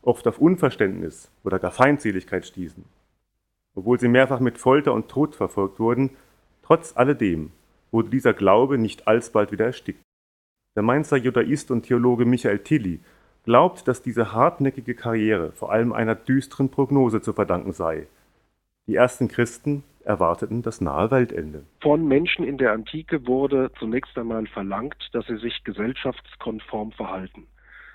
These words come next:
Speaker 2: Das bedeutet natürlich, dass ein Herr sich nicht mit einem Sklaven abgibt und dass eine Frau in einer männlich dominierten Gesellschaft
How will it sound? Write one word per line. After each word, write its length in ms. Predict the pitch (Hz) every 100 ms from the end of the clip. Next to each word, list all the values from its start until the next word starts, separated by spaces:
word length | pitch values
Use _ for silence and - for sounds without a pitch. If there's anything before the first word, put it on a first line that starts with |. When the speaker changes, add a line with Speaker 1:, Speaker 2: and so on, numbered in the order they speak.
| _ -
Speaker 2:
Das 100 | -
bedeutet 420 | 117 262 147 151
natürlich, 480 | 135 - 143 151 - - -
dass 180 | 120 - - - - - -
ein 400 | 110 107 104 98
Herr 360 | - 131 156 139
sich 200 | 127 -
nicht 340 | 131 - -
mit 120 | 113
einem 160 | 104 95
Sklaven 440 | - 110 131 165
abgibt 640 | - - - 190 - - -
und 320 | 123 120 117 - - -
dass 180 | 117 - - -
eine 300 | - 117 107
Frau 600 | - - 101 110 156 185 - - - -
in 120 | 123
einer 280 | 127 127 120
männlich 380 | 123 151 143 -
dominierten 540 | 120 120 113 120 123
Gesellschaft 1040 | 98 92 107 120 - 139 - - - -